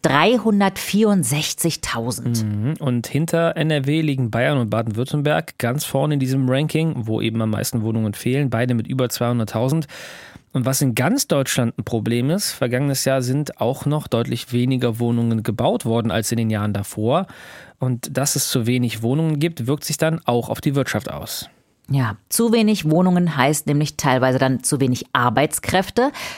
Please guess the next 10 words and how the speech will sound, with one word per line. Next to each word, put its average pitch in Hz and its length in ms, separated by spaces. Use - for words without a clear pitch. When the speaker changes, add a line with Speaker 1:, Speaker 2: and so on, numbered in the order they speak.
Speaker 1:
deswegen 147 560
zu 135 140
wenig 131 280
Wirtschaftswachstum 143 1040
und 190 260
Geld 262 220
für 156 100
den 175 140
Staat, 185 440
weil, 160 380